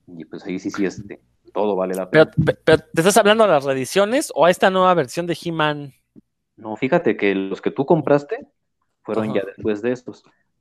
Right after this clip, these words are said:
Speaker 1: Ahí fue
Speaker 2: No, no,
Speaker 1: cuando
Speaker 2: pero, em, em, perdón, me refiero yo a, a esta caricatura, hubo un como, exacto, dice Dan que estoy hablando del He-Man greñudo. Sí, hubo un He-Man como más futurista, un poquito menos bárbaro y más futurista.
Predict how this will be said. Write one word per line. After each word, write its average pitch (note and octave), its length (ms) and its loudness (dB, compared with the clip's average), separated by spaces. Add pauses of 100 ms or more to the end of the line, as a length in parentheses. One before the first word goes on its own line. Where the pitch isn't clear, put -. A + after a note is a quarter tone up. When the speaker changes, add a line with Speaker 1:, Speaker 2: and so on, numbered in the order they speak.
Speaker 1:
Ahí B2 200 -2
fue D#3 180 4
Speaker 2:
No, G#3 100 4
no, A#3+ 120 6
Speaker 1:
cuando G#3+ 180 4
Speaker 2:
pero, F#3+ 140 -10
em, - 80 -20
em, F3+ 180 -14
perdón, G3 300 2
me G3 80 2
refiero G#3 240 2
yo B3 160 4
a, B3 120 6
a F3+ 100 4
esta G3 300 -2
caricatura, F#3+ 600 2
hubo A3 160 2
un G#3+ 220 -4
como, C3+ 1040 -2 (960)
exacto, F#3+ 480 2
dice F3 340 -2
Dan G3 380 2
que D3 240 -8
estoy D3 160 -2
hablando G3+ 200 2
del D3+ 140 -2
He-Man F#3 280 -2
greñudo. E3+ 360 0
Sí, G#3 160 -4
hubo A#3 140 0
un A#3 120 -4
He-Man A3 340 -2
como F3 300 0
más F3+ 200 0
futurista, D#3+ 580 -2
un G#3 60 -4
poquito F#3+ 300 -2
menos F#3+ 240 -2
bárbaro E3+ 280 4
y D#3 40 -2
más D3 200 -4
futurista. C#3+ 460 -6